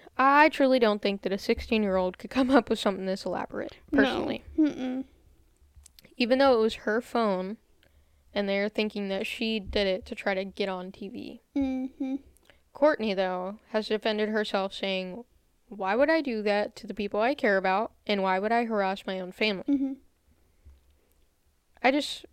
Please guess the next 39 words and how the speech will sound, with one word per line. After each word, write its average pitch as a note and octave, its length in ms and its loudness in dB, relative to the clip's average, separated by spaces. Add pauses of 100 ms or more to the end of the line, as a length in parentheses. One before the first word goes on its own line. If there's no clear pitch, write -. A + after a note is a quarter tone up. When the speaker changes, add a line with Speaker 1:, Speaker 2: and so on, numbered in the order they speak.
(120)
Speaker 1:
feel G#3+ 180 -2
like G3+ 180 0
she, F#3+ 420 -6 (340)
she - 220 -8
didn't G3 220 -4
have F#3+ 180 -6
anything G3 340 -6
to G3 60 -8
do - 160 -10
with G3 180 -10
it. D4 140 -2
Speaker 2:
Yeah, C4+ 180 2
Speaker 1:
And A#3 140 2
her C4+ 120 2
Speaker 2:
no. C#4 60 -2
Speaker 1:
mom A3+ 280 4
really F#3+ 240 -2
defended - 440 -8
her, - 260 -10 (100)
so G#3 420 -4 (600)
all - 80 2
Speaker 2:
Yeah, B3 180 4
Speaker 1:
good F#3+ 140 -2
in - 40 0
Speaker 2:
I, E4 80 2
Speaker 1:
that F#4+ 80 0
Speaker 2:
I - 40 -6
Speaker 1:
department. F4+ 380 -4
Speaker 2:
think G#4+ 240 -6
that's C#4+ 300 -6
not A#3+ 280 -4
likely. - 600 -10
Speaker 1:
I B3+ 60 4
feel G3+ 160 2
like E4 120 0
that's B3 200 -2
so G3+ 260 -2
elaborate. - 560 -10
Speaker 2:
Yeah. - 320 -6